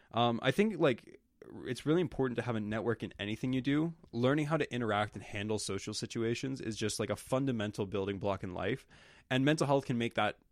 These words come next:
building block maybe a little bit weaker, or it can make it harder to build something,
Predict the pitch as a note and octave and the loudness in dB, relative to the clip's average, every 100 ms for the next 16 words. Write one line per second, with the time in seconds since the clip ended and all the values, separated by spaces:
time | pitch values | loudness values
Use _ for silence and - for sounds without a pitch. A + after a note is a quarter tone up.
0 | _ - A2 A#2+ A2+ G#2 G2 A2 A2 G#2+ | _ -16 -2 0 2 2 2 2 2 2
1 | G2+ F#2 G#2 A2+ D#3 B2+ G#2 A2+ A2+ - | 2 0 -2 0 4 4 2 0 -2 -4
2 | - A2 A2 G2 E2 F#2+ G#2+ - C3 C#3+ | -2 -2 0 -4 -4 -4 -2 -2 -4 -4
3 | E3 | -6